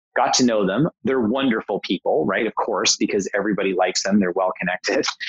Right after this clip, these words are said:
And, um, so I got to know them, really easy to become friends with them because they're such lovely people. And, uh, all of a sudden I, s-, I said to them, you know, "Well, what can I do to help you? I'm, I'm, I'm still tr-, trying to grow this business, but w-,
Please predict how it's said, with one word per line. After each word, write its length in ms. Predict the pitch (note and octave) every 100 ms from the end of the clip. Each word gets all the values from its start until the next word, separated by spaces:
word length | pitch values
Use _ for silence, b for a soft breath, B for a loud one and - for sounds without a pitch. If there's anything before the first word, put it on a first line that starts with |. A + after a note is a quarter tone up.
| B _ -
And, 460 | B2+ B2 B2 A#2
um, 380 | A#2+ A#2 A2+ A2+ _ -
so 160 | C3+
I 80 | C3+
got 160 | D3+ -
to 80 |
know 160 | B2+ F3+
them, 180 | C#3+ A2
really 360 | A2+ C#3 E3 C3
easy 240 | A#2 A2+
to 80 | G#2+
become 300 | G#2+ A2+ G#2
friends 280 | - A2 A2
with 100 | A2
them 160 | F#2 A2
because 240 | - G2+
they're 80 | G#2
such 180 | G#2+ -
lovely 300 | G2+ F#2+ F#2+
people. 460 | A2 G#2 F2 D#3+ - _ _ -
And, 480 | B2 A#2 A#2 A#2 G#2 - A#2+
uh, 320 | A2+ A2 G#2 - _ _
all 160 | A#2+ B2+
of 80 | D3+
a 40 |
sudden 280 | - B2 A#2
I, 80 | A2
s-, 180 | - -
I 80 | G#2+
said 160 | - G2+
to 100 | A2
them, 140 | G#2+
you 60 | G#2
know, 140 | G#2
"Well, 200 | G#2 G2+
what 220 | G#2 B2+
can 100 | -
I 80 | C#3+
do 100 | C3
to 80 | A#2+
help 280 | B2 - -
you? 100 | F#2+
I'm, 240 | G2 G2 -
I'm, 240 | G2+ G2 -
I'm 120 | G2
still 180 | F#2+ -
tr-, 140 | - -
trying 200 | A#2 G#2+
to 40 |
grow 180 | G2+ A2+
this 160 | D3+ -
business, 440 | A2 A2 A2+ -
but 140 | G2+ -
w-, 140 | G#2